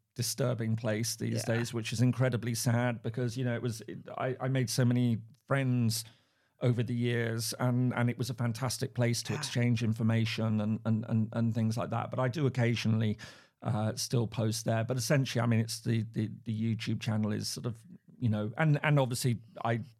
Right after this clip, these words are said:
Speaker 1: do try and keep up with doing academic writing and things. And, um, yeah, so, yeah, that, that's, that's essentially it. <laughs>
Speaker 2: I cannot recommend this YouTube channel enough, and we'll put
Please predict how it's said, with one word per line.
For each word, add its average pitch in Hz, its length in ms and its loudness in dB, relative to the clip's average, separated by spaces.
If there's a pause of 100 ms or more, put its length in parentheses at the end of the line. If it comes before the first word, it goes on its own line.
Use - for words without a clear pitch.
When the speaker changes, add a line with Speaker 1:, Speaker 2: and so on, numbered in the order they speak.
Speaker 1:
do 127 240 4
try 123 460 2
and 110 380 2
keep 113 220 4
up 110 200 0
with 107 160 0
doing 110 360 0 (440)
academic 113 460 2
writing 113 460 0
and 113 160 2
things. 113 360 0
And, 110 420 0
um, 110 360 0 (160)
yeah, 110 240 2
so, 113 340 0 (180)
yeah, 127 220 2 (300)
that, 131 200 2
that's, 139 320 -2
that's 151 300 0
essentially 123 500 0
it. 107 240 2 (520)
<laughs> - 500 -14
Speaker 2:
I 220 140 8
cannot 220 400 6
recommend 180 540 4
this 160 240 0
YouTube 175 400 -4
channel 170 640 2
enough, 175 300 6
and 180 100 -6
we'll 165 140 2
put 165 280 0